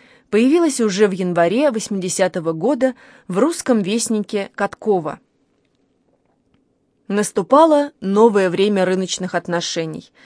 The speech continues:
Товар должен был продаваться быстро, широко и в наибольшем количестве. От получаемых материалов издатели газет и журналов требовали не столько художественности, сколько сенсационности.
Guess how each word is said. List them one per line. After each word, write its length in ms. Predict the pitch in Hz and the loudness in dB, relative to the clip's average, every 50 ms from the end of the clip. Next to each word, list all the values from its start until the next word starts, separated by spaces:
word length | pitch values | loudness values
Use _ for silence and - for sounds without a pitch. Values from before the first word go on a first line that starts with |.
| - - - - - _ _ | -20 -20 -20 -20 -20 _ _
Товар 400 | - 208 202 190 214 220 226 220 | 2 2 4 6 6 6 6 4
должен 480 | 196 202 214 214 208 185 208 208 208 190 | 4 4 4 4 4 2 2 0 2 2
был 180 | 196 202 190 | 0 0 0
продаваться 640 | - 202 196 185 196 190 190 202 202 - - 202 196 | 0 -2 2 4 4 6 6 4 2 2 -4 -4 -2
быстро, 560 | 190 185 254 247 - - - - - - - _ _ - _ | -2 -2 -4 -4 -4 -8 -8 -10 -10 -10 -12 _ _ -20 _
широко 720 | - - - - 202 185 180 180 - - - 262 247 185 - _ _ _ _ _ | -12 -8 -4 -2 2 4 4 2 2 0 0 0 0 0 -2 _ _ _ _ _
и 220 | - - 247 285 269 | -4 2 2 4 4
в 80 | 254 | 4
наибольшем 580 | 247 240 233 226 185 175 208 214 - - 214 196 | 4 6 4 4 4 4 2 2 2 -2 -4 -4
количестве. 800 | - - 185 185 175 170 - - 165 - - - 165 156 170 - _ _ _ - - - - - | -2 -2 0 0 0 -4 -6 -8 -14 -14 -16 -14 -14 -14 -14 -14 _ _ _ -20 -20 -20 -4 2
От 220 | 175 196 185 - | 2 2 2 2
получаемых 600 | 226 233 262 240 - 285 285 277 254 254 247 - | 2 2 2 2 4 4 4 6 6 4 4 2
материалов 720 | 233 226 226 - 226 226 220 233 247 262 254 240 - 240 | 0 -2 0 0 -2 2 4 6 6 6 4 2 2 0
издатели 540 | 220 180 165 175 220 220 220 226 214 202 196 | -4 -4 2 2 2 2 4 0 -2 -2 0
газет 460 | 185 202 196 185 165 214 233 233 - | 0 0 0 0 2 2 0 0 0
и 140 | - - 202 | -4 -8 -6
журналов 680 | 170 170 185 175 170 180 190 220 254 269 262 247 - _ - - - - _ _ - | -4 -4 -4 -4 -2 0 2 4 4 4 2 -2 -4 _ -20 -20 -20 -20 _ _ -2
требовали 560 | 214 220 247 269 226 226 240 233 240 233 220 | 2 4 4 4 4 4 4 4 6 4 4
не 140 | 214 214 196 | 2 2 -2
столько 400 | - - 226 220 226 - 214 196 | 0 2 2 2 2 2 -4 -4
художественности, 1120 | - 202 180 190 220 269 262 240 202 - - 180 180 175 170 170 165 - - - - - _ _ - - - | -4 -4 0 2 2 4 2 0 -4 -6 -8 -8 -6 -6 -6 -8 -8 -10 -12 -14 -14 -14 _ _ -20 -20 -12
сколько 640 | - - - 294 294 285 277 - 262 254 262 - 226 | -12 -6 0 2 2 2 4 2 2 2 2 0 -4
сенсационности. 1200 | - 254 254 240 233 262 233 - - 247 247 262 269 254 220 175 160 - - - - - - | -2 -2 -2 -2 -2 -4 -6 -4 0 2 2 4 4 2 0 -2 -4 -8 -10 -14 -14 -16 -16